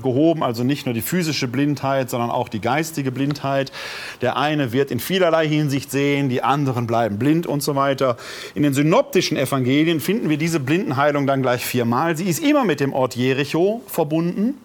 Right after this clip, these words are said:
immer mit dem Ort Jericho. An einigen Stellen ist von einem Blinden die Rede, der den Namen Bartimäus trägt. Wir haben jetzt hier vor uns den Text in Matthäus zwanzig,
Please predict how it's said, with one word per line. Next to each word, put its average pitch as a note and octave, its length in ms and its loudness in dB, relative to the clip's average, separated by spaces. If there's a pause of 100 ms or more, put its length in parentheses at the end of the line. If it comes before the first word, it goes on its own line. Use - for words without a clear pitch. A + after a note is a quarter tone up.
immer G3+ 200 2
mit D3 140 -2
dem C#3 140 -4
Ort A2 160 -2
Jericho. A2+ 580 -2 (560)
An C3+ 140 -2
einigen G3+ 400 2
Stellen G3 480 2
ist F#3+ 240 -4
von C#3+ 300 -2
einem F3 440 2
Blinden C3 360 0
die B2+ 100 0
Rede, C3+ 380 0
der C3+ 140 0
den B2 180 2
Namen B2+ 340 0
Bartimäus C3 1300 0
trägt. C#3+ 640 -2 (380)
Wir C3+ 140 2
haben F#3 180 4
jetzt D#3+ 180 2
hier A3+ 220 2
vor D#3+ 280 2
uns E3+ 320 2
den C#3+ 180 0
Text - 580 0
in D#3 240 2
Matthäus F3+ 920 2
zwanzig, F3+ 1040 0